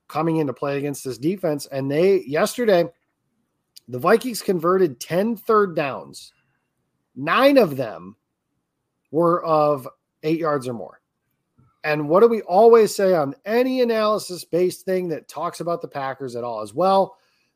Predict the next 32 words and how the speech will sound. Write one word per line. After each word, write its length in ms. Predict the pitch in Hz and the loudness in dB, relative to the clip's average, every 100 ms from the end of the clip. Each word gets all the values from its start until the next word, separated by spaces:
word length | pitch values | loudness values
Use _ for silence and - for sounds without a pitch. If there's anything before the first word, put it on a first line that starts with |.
| - | -2
They're 160 | 214 | -2
built 340 | 147 180 220 220 | 0 0 0 -2
to 120 | 202 | -12
stop 360 | - 156 139 | -6 -4 -4
the 100 | 175 | -6
pass. 580 | 170 175 165 95 92 - 139 _ | -6 -6 -6 -6 -12 -20 -20 _
So 140 | - 170 | -8 -8
just 280 | 196 - 117 | -6 -12 -2
get 240 | 180 190 | 0 2
them 180 | 254 247 | 0 0
into 260 | 254 262 | -4 -2
an 80 | 247 | -2
obvious 500 | 214 233 233 254 240 | -2 -4 -4 -8 -8
passing 480 | - 269 330 247 208 | -6 -4 -4 -4 -10
situation, 920 | - 156 - 160 156 160 143 170 170 - _ _ | -12 -14 -10 -4 -2 -4 -6 -10 -10 -14 _ _
and 120 | 175 | -6
the 60 | 185 | -4
Packers 400 | 180 165 160 151 | -2 -2 -4 -4
are 80 | 151 | -4
in 80 | |
good 160 | 147 156 | -6 -8
shape. 220 | - 156 | -6 -6
Well, 100 | 135 | -2
they 120 | 175 262 | -2 2
got 300 | 269 302 269 | 2 2 0
that 200 | 190 151 | -2 -2
<laughs> 0 | |
yesterday. 640 | 143 - 156 127 101 82 _ _ _ _ _ _ _ | -6 -6 -10 -8 -10 -12 _ _ _ _ _ _ _
And 80 | 151 | -6
the 60 | 165 | -2
Vikings 340 | 202 202 185 | -2 -4 -10
were 160 | 151 | -10